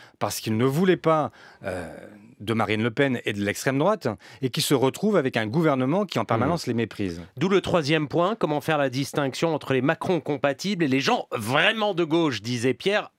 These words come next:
Speaker 2: avec ce ton de voix.
Speaker 1: Eh bien Pierre, moi je veux vous dire une chose, c'est que moi je suis vraiment de gauche. S'il avait fallu partir, celles et ceux qui sont encore aujourd'hui au Parti socialiste seraient partis. Ils ont choisi de le faire dans une période quand même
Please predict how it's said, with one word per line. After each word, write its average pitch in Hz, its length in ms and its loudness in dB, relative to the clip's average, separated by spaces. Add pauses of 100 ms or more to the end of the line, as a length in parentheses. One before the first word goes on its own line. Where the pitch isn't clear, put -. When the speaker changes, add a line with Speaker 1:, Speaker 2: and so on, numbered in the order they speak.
Speaker 2:
avec 180 280 0
ce 185 100 -2
ton 160 240 -2
de 131 60 -4
voix. 120 240 0 (480)
Speaker 1:
Eh - 40 -4
bien 113 160 2
Pierre, 135 480 4 (220)
moi 131 140 2
je 131 100 4
veux 131 140 4
vous 120 140 2
dire 123 180 2
une 123 80 0
chose, 165 200 0
c'est 127 140 0
que - 60 -2
moi 139 80 0
je 120 100 0
suis 143 300 -4 (260)
vraiment 123 480 0
de 117 80 0
gauche. 101 280 -2 (220)
S'il - 320 0
avait 151 140 6
fallu 135 240 2
partir, 135 600 0 (280)
celles 165 380 4
et 143 60 6
ceux 147 260 2
qui 113 160 -4
sont 110 300 -4
encore 156 420 2
aujourd'hui 120 320 0 (180)
au 147 120 -2
Parti 117 200 -2
socialiste 107 600 -2
seraient 147 360 2
partis. 104 380 -2 (320)
Ils 156 220 2
ont 185 80 2
choisi 165 400 0
de 127 80 4
le 113 100 2
faire 180 240 2
dans 135 80 0
une 104 180 0
période 143 300 0
quand 135 80 0
même 135 180 0